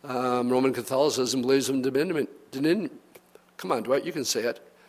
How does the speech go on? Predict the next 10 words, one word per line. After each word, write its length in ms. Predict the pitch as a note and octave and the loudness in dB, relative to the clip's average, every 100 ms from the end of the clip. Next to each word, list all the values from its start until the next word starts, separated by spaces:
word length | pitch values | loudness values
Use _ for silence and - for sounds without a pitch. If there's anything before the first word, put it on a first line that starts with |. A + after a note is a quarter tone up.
| - _ _ _ - | -20 _ _ _ 4
Kingdom 240 | F#3 E3+ | 6 8
now 160 | C#3+ C#3 | 6 4
theology. 460 | E3 F3+ D#3+ - - - - - - - | 2 2 2 -4 -10 -14 -14 -8 -8 -6
<laughs> 0 | C3+ C#3 - C3+ C#3 C3+ - - - - - - - - | -4 -2 2 2 0 -4 -4 -8 -12 -20 -18 -16 -16 -2
Dominionism. 680 | B2+ C#3+ D3 C#3+ B2+ A2 G2+ - _ _ _ - - - - | 4 6 6 6 4 0 -6 -14 _ _ _ -20 -20 -20 -12
That's 160 | - C3+ | -6 -2
what 100 | D3+ | 2
they 100 | E3 | 4
hold 260 | D3+ G3 G#3 | 6 4 2
to, 180 | - | -2